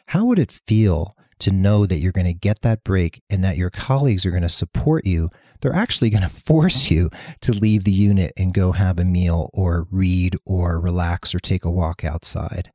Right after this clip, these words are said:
This needs to become the new normal, folks, and I want you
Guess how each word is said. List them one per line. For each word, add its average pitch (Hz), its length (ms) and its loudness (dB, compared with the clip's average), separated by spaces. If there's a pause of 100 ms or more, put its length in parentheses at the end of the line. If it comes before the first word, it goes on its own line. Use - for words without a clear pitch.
(400)
This - 260 -2
needs 123 280 0
to 98 80 -6
become 98 320 0
the 90 80 2
new 87 160 0
normal, 90 360 0
folks, - 460 -6
and 95 140 -2
I 92 80 0
want 90 280 -2
you 107 500 2